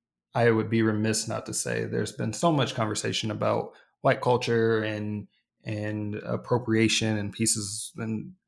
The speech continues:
areas of that nature. And while people of color are continuously attacked for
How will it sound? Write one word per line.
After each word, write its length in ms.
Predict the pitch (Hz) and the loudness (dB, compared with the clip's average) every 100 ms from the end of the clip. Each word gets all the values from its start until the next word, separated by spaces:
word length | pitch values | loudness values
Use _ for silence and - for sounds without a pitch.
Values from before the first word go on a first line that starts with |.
| _ _ | _ _
areas 340 | 127 120 110 107 | 2 4 4 4
of 80 | 107 | 2
that 160 | 107 | 2
nature. 420 | 104 104 107 104 | 0 -2 -2 -4
And 220 | 101 104 - _ _ _ | -6 -10 -14 _ _ _
while 320 | 110 113 110 | 2 6 6
people 260 | 113 135 120 | 4 2 2
of 100 | 117 | 2
color 280 | 127 113 107 | 4 4 4
are 40 | |
continuously 520 | - 107 117 107 107 | -2 -4 0 -2 -2
attacked 380 | 104 - 107 - | -6 -2 -4 -4
for 540 | - 104 104 104 104 | -4 -2 0 -2 -4